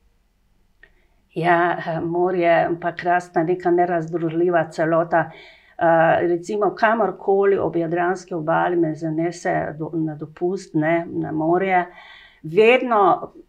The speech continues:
predelam vse gričke in tudi kakšen hri-, orn hrib, ne, ker, eh,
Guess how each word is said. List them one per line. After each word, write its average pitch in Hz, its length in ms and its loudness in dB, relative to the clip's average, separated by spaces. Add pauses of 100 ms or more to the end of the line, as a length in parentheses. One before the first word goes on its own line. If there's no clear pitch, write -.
(240)
predelam 196 760 2
vse 170 260 0
gričke 220 640 -2
in 190 180 -2
tudi 220 220 -8
kakšen 190 320 -6
hri-, - 260 -4
orn 196 420 0
hrib, 190 460 -4 (320)
ne, 202 360 4 (360)
ker, 220 200 8
eh, 185 340 -2